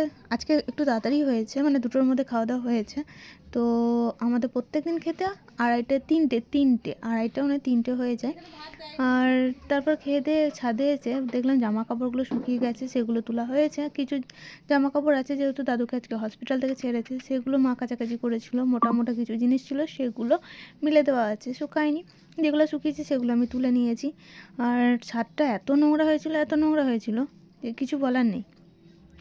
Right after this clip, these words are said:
তো ভাবলাম চলো ঝাঁটটা দিয়ে দিই, আর তোমাদের সাথেও আমার এই কাজটাও শেয়ার করা হয়ে যাবে আমার ভিডিওতে, তোমরা দেখতে পাবে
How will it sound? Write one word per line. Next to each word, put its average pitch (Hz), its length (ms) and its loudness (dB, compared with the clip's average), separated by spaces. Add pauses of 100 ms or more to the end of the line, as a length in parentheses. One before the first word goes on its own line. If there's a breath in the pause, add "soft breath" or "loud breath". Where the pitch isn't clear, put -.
(280)
তো - 140 -2 (100)
ভাবলাম 262 340 2
চলো 269 260 2
ঝাঁটটা 269 360 0
দিয়ে 247 240 0
দিই, 277 140 0
আর 269 80 2
তোমাদের 247 300 2
সাথেও 302 260 0 (420 loud breath)
আমার 262 220 4
এই 277 100 2
কাজটাও 254 400 -4
শেয়ার 247 280 0
করা 247 220 -2
হয়ে 247 180 -2
যাবে 240 340 -2 (420 loud breath)
আমার 247 200 6
ভিডিওতে, 226 560 0
তোমরা 262 220 2
দেখতে 247 280 0
পাবে 247 320 2